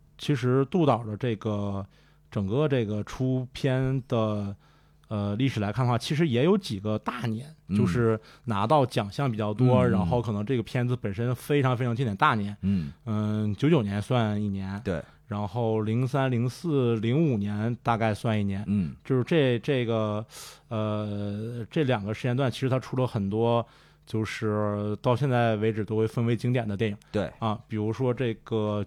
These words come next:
Speaker 1: 九九年就是枪火。
Speaker 2: 枪火。
Speaker 1: 枪火，对。
Speaker 2: 嗯。
Speaker 1: 呃，我其实看《枪火》挺晚的，
Speaker 2: 啊。
Speaker 1: 就是大概是两千一零年、两千零几年的时候。
Speaker 2: 呃，我大概可能是零五年左右吧，
Speaker 1: 嗯。
Speaker 2: 上高中的时候啊，
Speaker 1: 嗯。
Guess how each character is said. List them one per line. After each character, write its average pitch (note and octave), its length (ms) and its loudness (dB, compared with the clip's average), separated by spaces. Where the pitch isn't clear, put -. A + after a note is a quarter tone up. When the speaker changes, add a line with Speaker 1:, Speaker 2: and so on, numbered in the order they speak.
Speaker 1:
九 A#2+ 200 0
九 B2 120 2
年 G#2 320 0
就 A2+ 100 0
是 A2 140 0
枪 D#3+ 220 2
火。 G#2+ 160 0
Speaker 2:
枪 A2 200 -6
火。 E2 180 -10
Speaker 1:
枪 B2+ 200 0
火， G#2 140 0
对。 G#2+ 160 0
Speaker 2:
嗯。 F#2+ 180 -6
Speaker 1:
呃， A2 400 0
我 A2+ 260 -2
其 - 140 -10
实 E3 80 2
看 E3 160 2
《枪 D3 120 2
火》 A2+ 120 2
挺 A2 160 -2
晚 B2 160 2
的， B2 100 -14
Speaker 2:
啊。 F#2 180 -8
Speaker 1:
就 B2 80 0
是 A2 60 2
大 A#2+ 160 2
概 A#2+ 120 4
是 A#2+ 80 4
两 G#2+ 180 0
千 B2+ 600 0
一 C3+ 140 0
零 C3 120 2
年、 B2 280 -2
两 A2 140 0
千 B2 100 0
零 C#3 100 2
几 D3+ 80 0
年 G2+ 180 -2
的 G#2 60 -4
时 G2+ 100 -8
候。 F#2 60 -8
Speaker 2:
呃， G2 160 -6
我 F#2 220 -8
大 D3 160 -2
概 B2 200 -2
可 F#2+ 200 -6
能 F2+ 220 -4
是 F2 560 -4
零 C3 300 0
五 C#3+ 160 0
年 E2 260 2
左 F2 200 2
右 B2+ 180 8
吧， C2+ 200 -2
Speaker 1:
嗯。 B2+ 40 0
Speaker 2:
上 G#2+ 200 2
高 B2 180 4
中 F#2 240 2
的 D2 80 -6
时 C#2+ 100 -10
候 C2+ 220 -12
啊， - 80 -10
Speaker 1:
嗯。 G#2+ 320 -2